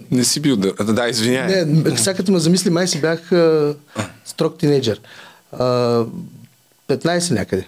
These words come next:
Speaker 2: ако за това питаш. Но, <laughs> а, този, а, Trick Music беше дошъл да ни ги снима тия клипчета и от това, което не, не влезе в интервюто, просто ни снима, вика, „Я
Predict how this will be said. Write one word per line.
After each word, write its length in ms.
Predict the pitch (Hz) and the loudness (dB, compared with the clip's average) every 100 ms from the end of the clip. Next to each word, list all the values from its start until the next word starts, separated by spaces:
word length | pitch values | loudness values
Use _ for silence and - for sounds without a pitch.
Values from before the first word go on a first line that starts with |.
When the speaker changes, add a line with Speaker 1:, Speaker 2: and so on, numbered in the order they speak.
| - | -6
Speaker 2:
ако 180 | 107 113 | -6 -4
за 60 | 110 | -4
това 160 | - 98 | -2 -4
питаш. 340 | - 101 - - - - - | -4 -4 -4 -8 -16 -10 0
Но, 140 | 143 147 - 147 - 196 - 180 | 2 2 0 0 0 0 0 -2
<laughs> 680 | 151 - - - - - - | -2 -4 -6 -8 -6 -6 -8
а, 360 | - 139 135 131 | -4 0 2 0
този, 380 | 123 156 156 165 156 139 131 160 - | 0 0 2 2 4 2 -2 -4 -4
а, 240 | 147 135 107 - - - - _ - - | 0 0 -2 -8 -16 -14 -14 _ -20 -8
Trick 160 | - 156 | -4 0
Music 200 | 170 151 | 2 2
беше 140 | 156 | 2
дошъл 180 | 147 151 | 2 2
да 60 | 147 | 2
ни 60 | 135 | 0
ги 60 | |
снима 180 | 131 139 | 2 0
тия 160 | 127 123 | 0 -4
клипчета 520 | 120 - - 170 - - _ - | -2 -2 -2 -2 -2 -12 _ -8
и 340 | - 143 127 - - | -2 0 0 -2 -2
от 160 | 143 | -2
това, 180 | - 156 | -2 0
което 220 | 165 156 | 0 2
не, 160 | 147 127 | 2 2
не 180 | 113 135 | 0 2
влезе 280 | 127 151 143 | 2 0 0
в 80 | 123 | -2
интервюто, 540 | 113 117 117 120 175 | 0 0 0 -2 -2
просто 240 | 156 156 | -2 0
ни 60 | 143 | 0
снима, 220 | 147 147 | 2 0
вика, 220 | 139 - | 0 -4
„Я 200 | 131 131 | -2 0